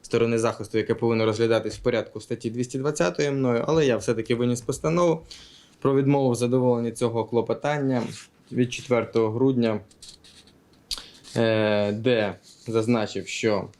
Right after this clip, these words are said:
надійшов лист захисника підозрюваного Кауфмана Євстратенко,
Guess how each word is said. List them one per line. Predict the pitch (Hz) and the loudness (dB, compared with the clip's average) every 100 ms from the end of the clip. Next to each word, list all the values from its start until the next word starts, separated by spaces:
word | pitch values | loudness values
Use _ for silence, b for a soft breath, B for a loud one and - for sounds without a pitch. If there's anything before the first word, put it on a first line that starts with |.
| _ | _
надійшов | 107 110 110 - 104 | -4 -2 0 0 0
лист | 110 107 - _ _ _ _ b b b - | 0 -2 -4 _ _ _ _ b b b -2
захисника | 113 110 117 120 120 165 | -2 0 0 2 2 0
підозрюваного | 135 131 127 117 117 110 | 2 2 2 2 2 0
Кауфмана | 113 117 - 113 104 - | 0 -2 -2 -6 -6 -8
Євстратенко, | - 113 117 113 110 107 110 | -8 -6 -2 -2 -2 -6 -8